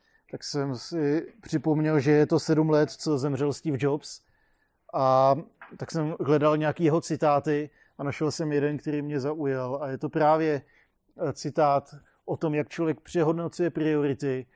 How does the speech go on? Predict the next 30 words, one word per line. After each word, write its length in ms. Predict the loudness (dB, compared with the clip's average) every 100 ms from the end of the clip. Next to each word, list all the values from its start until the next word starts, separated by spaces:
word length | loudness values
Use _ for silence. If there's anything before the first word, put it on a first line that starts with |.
| _ _ -8
když, 340 | -6 -6 -2
eh, 220 | -2 -2
čelí 240 | -2 -4 -4
smrti. 540 | -6 -6 -4 -8 -8 _ _ _ _ _ _ -20 -8
Před 360 | -2 0 -2
čtrnácti 640 | -10 -4 -2 0 -4 0 2
lety 260 | 2 0
měl 220 | 0 0
proslov 600 | 2 0 0 0 -2 -2
na 300 | -4 0 0
promoci 540 | 2 2 2 0 -2 -4
na 140 | -2
Stanfordu, 720 | -4 -6 -4 0 0 2 0 -4 _ _ _ _ _ _ _ _
kde 260 | 0 2 2
říkal, 260 | 4 4
že 120 | 6
tváří 400 | 4 4 4 4
v 60 | 0
tvář 240 | 0 0
smrti 380 | 0 -2 -2 -2
člověk 340 | -4 0 0 -2
odhaluje, 520 | -6 -4 -4 -4 -6
na 100 | -6
čem 200 | -8 -10
skutečně 500 | -10 -10 -8 -6 -4
záleží. 580 | -2 0 -2 -4 -8 -14 _ _ _ _ _ _ _ _ _ _ _ _ -2
Vědomí, 520 | 4 8 8 6 2
že 180 | 2 2
brzy 340 | 2 2 2
zemřu, 560 | 2 2 2 2 0